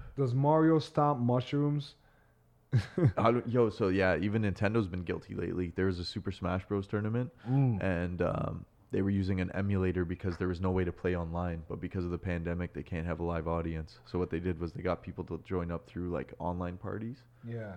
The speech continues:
Speaker 2: But they had to do an emulator which worked through Smash Bros. So because they were violating and technically, like, hacking,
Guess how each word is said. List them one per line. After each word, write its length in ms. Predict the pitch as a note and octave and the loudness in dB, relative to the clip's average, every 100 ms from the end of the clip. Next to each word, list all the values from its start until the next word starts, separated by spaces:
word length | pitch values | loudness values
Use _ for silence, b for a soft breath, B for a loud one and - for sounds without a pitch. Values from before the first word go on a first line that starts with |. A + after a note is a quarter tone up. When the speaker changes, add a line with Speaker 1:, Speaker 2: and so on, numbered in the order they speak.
| E2+ | -4
Speaker 2:
But 100 | F#2 | 0
they 60 | F#2 | 2
had 100 | F2+ | 0
to 60 | F2+ | -2
do 160 | F#2 | -2
an 100 | F2 - | -2 -2
emulator 580 | G#2+ G#2+ F#2 F#2 F#2 F2+ | 0 2 4 4 2 0
which 220 | F2+ - | -2 -2
worked 240 | F2+ - | -4 -4
through 120 | F#2 | -12
Smash 340 | F2 F#2 F2 E2+ - | -8 -4 -4 -4 -6
Bros. 260 | D2 C#2 | -6 -6
So 140 | - E2+ | -4 -2
because 320 | F#2 F#2+ F2+ | 0 -2 0
they 80 | F2+ | -2
were 120 | F2 | -2
violating 680 | F#2 F2+ F2+ F2+ F2 E2+ E2+ | 0 0 0 0 -2 -2 -6
and 80 | E2+ | -6
technically, 440 | F#2 F2 - F2 | -6 -6 -6 -4
like, 200 | F2+ - | -4 -8
hacking, 600 | A2 E2 F2+ G2+ G#2 | -4 -4 -2 -6 -8